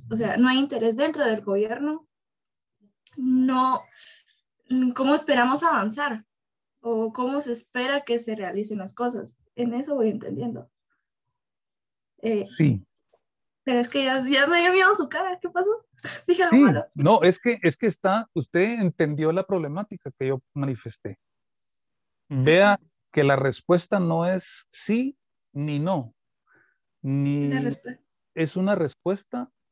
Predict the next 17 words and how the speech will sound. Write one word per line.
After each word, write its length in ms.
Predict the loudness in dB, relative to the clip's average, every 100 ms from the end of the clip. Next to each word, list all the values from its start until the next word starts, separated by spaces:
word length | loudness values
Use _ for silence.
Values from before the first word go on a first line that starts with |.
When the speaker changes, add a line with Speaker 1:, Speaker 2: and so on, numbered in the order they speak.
| _ _ _ _
Speaker 2:
que 140 | -4
Speaker 1:
Mm. 40 | 0
Speaker 2:
requiere 640 | 0 2 0 0 -2 -6
razonamiento. 1200 | -10 -6 -6 -8 -10 -10 -6 -4 -2 -2 -4 -16 -20 _ _ _ _ _ _ _ _ _ _ _
Speaker 1:
Y 220 | -2 2
no 160 | 4 4
es 140 | 2
Speaker 2:
No 160 | 6 6
estoy 260 | 6 4 4
Speaker 1:
razonamiento. 160 | 2 -6 _ _ _ _ -12 2
Speaker 2:
bien, 220 | 4 4 2 2 4
no, 100 | 2
no, 60 |
no, 220 | 2 0 -2
lo 140 | -4 -4
está 240 | -2 -4
haciendo. 380 | -4 -4 -4